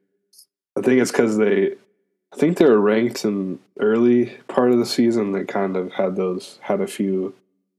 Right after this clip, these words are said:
losses against a tougher competition, but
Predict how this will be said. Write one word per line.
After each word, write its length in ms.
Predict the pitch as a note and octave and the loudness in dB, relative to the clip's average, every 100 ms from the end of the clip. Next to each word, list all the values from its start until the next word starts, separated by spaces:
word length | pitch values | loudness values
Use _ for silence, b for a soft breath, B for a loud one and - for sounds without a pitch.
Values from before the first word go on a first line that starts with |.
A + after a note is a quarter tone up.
| _ - | _ -4
losses 440 | G#2+ G2 G2 G#2 | 0 0 0 -2
against 340 | F#2+ F#2+ F#2 - | -2 -2 -4 -4
a 80 | F#2+ | -6
tougher 360 | - F#2+ - | -4 -4 -4
competition, 760 | - F#2+ F#2 - G3 - - F#2+ - | -6 -6 -8 -4 -4 -4 -8 -10 -10
but 220 | F2 | -10